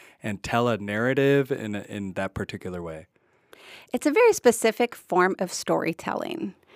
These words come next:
Speaker 2: And I love telling stories. I love writing stories. And I've found the podcast because we,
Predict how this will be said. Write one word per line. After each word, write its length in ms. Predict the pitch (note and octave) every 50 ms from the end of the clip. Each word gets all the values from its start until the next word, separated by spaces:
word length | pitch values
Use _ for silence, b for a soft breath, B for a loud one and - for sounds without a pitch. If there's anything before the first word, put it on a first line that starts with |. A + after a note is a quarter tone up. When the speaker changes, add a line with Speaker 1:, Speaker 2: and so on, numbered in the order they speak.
| B B B B B B B B _
Speaker 2:
And 360 | G#3 G3+ G3+ G#3 G#3 G#3 G#3 -
I 100 | A3+ A#3
love 300 | A#3+ B3 C#4 D4+ D#4 C#4+
telling 340 | - - G3 F#3 E3+ E3+ F3
stories. 540 | - - - - E3+ - - - G3+ - A#3
I 80 | B3
love 160 | C#4+ E4 D#4+
writing 580 | - F#3 F3 F#3 F#3+ F#3+ G3 G3+ F#3 F3 D#3+ D#3+
stories. 720 | D#3+ - - - F3+ - - - C#3 C#3+ - - G#3+ - - -
And 220 | - A#3 A3+ A3+ - -
I've 320 | A3+ A#3 A#3 - - - _
found 480 | A3+ - - - C4 C4+ C#4 D4+ D4 B3
the 60 | A3+
podcast 720 | G#3+ - - - F#3 F#3+ F#3+ - - G3 F#3+ F#3+ G3 - -
because 440 | - G#3+ - - A3 G#3 G3 - -
we, 220 | G#3+ G#3 G3+ -